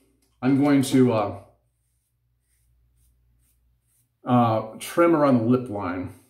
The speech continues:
and then decide what I wanna do with it, if there's anything else I wanna do with it. Now, I'm gonna have to lean forward a little bit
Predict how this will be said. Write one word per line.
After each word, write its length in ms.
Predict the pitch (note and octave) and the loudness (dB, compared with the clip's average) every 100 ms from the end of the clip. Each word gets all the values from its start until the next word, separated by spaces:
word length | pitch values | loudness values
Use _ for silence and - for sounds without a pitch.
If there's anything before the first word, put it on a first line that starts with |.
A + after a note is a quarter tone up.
| _ | _
and 840 | - - - - _ _ _ B2+ C#3 | -8 -8 -10 -20 _ _ _ -2 0
then 140 | C#3+ | 0
decide 300 | A#2+ B2+ A#2 | 0 0 0
what 120 | G#2+ | -2
I 40 | G#2+ | -4
wanna 260 | A2 G#2+ | -4 -4
do 100 | A2 | -4
with 120 | G2+ G#2+ | -6 -6
it, 20 | |
if 60 | G#2 | -8
there's 160 | G#2 | -8
anything 220 | A2+ G#2+ | -8 -8
else 180 | G#2 G#2 | -10 -10
I 60 | G2 | -10
wanna 200 | G2 F2+ | -10 -8
do 120 | G2 | -6
with 120 | G2 | -6
it. 180 | - - - | -8 -16 -4
Now, 100 | B2+ | 0
I'm 80 | C3+ | 2
gonna 120 | - | 2
have 80 | - | 2
to 40 | |
lean 320 | C3 D3 C#3+ | 0 2 0
forward 380 | B2+ C#3 C#3 B2+ | 0 0 2 2
a 20 | |
little 220 | A#2+ A#2 G#2+ | 0 -4 -4
bit 360 | A#2+ - - | -4 -6 -12